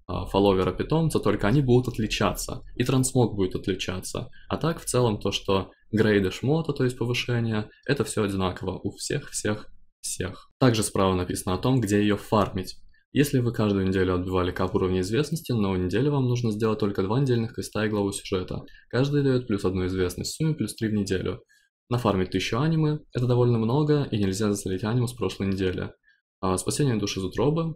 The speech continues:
Простой квест делается десять минут, но он повышает уровень внимания тюремщика. Смотрите во вкладке «Утроба». Глава сюжетной кампании. Серия сюжетных квестов, одна глава делается пятнадцать-двадцать пять минут в зависимости от главы. Если вы меняли ковенант и, или отстали на мейне альте,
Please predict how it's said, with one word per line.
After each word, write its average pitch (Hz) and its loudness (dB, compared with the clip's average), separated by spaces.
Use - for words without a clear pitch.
Простой 95 0
квест 135 0
делается 95 -2
десять 92 -2
минут, 123 0
но 113 0
он 143 2
повышает 101 0
уровень 110 2
внимания 98 0
тюремщика. 98 -4
Смотрите 120 -4
во 101 -2
вкладке - -4
«Утроба». 90 -2
Глава 98 4
сюжетной 123 2
кампании. 95 -2
Серия 131 2
сюжетных 101 -2
квестов, 135 -4
одна 101 0
глава 98 0
делается 110 0
пятнадцать-двадцать 113 -4
пять 95 -4
минут 127 -2
в 107 0
зависимости 113 -2
от 117 2
главы. 95 -2
Если 143 0
вы 98 4
меняли 95 2
ковенант 156 0
и, 107 0
или 101 2
отстали 95 -2
на 92 0
мейне 95 0
альте, 90 -2